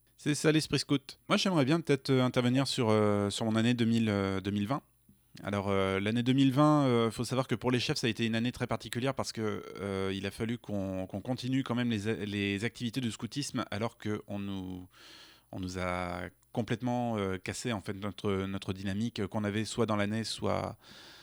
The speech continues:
soit, euh, pour, euh, la préparation des camps. Donc ça a été, ça a été très compliqué. Euh, moi, personnellement, mon bon souvenir de deux mille vingt, mon, vraiment mon souvenir marquant de deux mille vingt, c'est mon appro.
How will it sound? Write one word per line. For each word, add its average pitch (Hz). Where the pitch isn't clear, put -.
soit, 107
euh, 90
pour, 98
euh, 87
la 90
préparation 101
des 95
camps. -
Donc 110
ça 110
a -
été, 101
ça 104
a -
été 92
très -
compliqué. 104
Euh, 101
moi, 143
personnellement, 147
mon 120
bon 170
souvenir 139
de 127
deux 113
mille 110
vingt, 156
mon, 113
vraiment 120
mon 131
souvenir 127
marquant 123
de 113
deux 104
mille 101
vingt, 139
c'est 139
mon 104
appro. 117